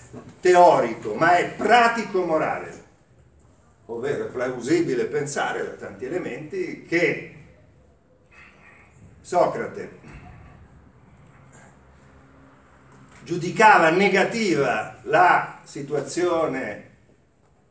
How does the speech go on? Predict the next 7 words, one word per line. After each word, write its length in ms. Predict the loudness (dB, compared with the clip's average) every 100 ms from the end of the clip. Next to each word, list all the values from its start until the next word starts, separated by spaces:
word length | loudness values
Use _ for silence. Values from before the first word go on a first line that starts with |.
| _ _ _ -20 -20 -20 -12
politico-sociale 1300 | -6 -4 -4 -4 -6 -6 -4 0 0 -2 -6 -12 -20 _ _ _ _ _ -20 _ _ -8
ateniese 1080 | -4 -2 0 0 -2 -2 -2 -2 -6 -12 -20 _ _ _ _ -20 -20 -20 -20 _ _
della 340 | -8 -4 -2 -4
fine 400 | -2 -4 -4 -6
del 220 | -8 -8
quinto 280 | -10 -8 -8
secolo. 500 | -10 -12 -16 -20